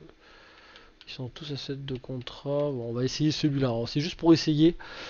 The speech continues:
On va, on va la signer. On va voir. Merci pour le follow, Joe.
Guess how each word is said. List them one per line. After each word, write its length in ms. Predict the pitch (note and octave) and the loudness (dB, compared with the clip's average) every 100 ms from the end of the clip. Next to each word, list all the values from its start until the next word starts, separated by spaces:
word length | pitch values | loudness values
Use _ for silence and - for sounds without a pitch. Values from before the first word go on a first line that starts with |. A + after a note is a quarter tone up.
| - - | -14 -6
On 100 | B2+ | -2
va, 320 | A#2+ A#2 A2 - - | 0 0 -2 -4 -6
on 80 | |
va 120 | B2 B2 | -2 -2
la 100 | A#2+ | -2
signer. 480 | - C3 C3 C#3+ - - | -6 -4 0 0 -2 -8
On 160 | C3 | -6
va 120 | A#2 | -2
voir. 300 | A#2 B2 C3 | -2 0 -2
Merci 340 | C3 D3+ - G3+ | 2 2 2 0
pour 160 | F3+ | 2
le 60 | E3+ | 2
follow, 680 | - - D#3+ D#3+ E3+ F3+ - - | 0 2 4 6 6 4 -6 -10
Joe. 280 | D3 D3+ D#3 | -4 -2 -2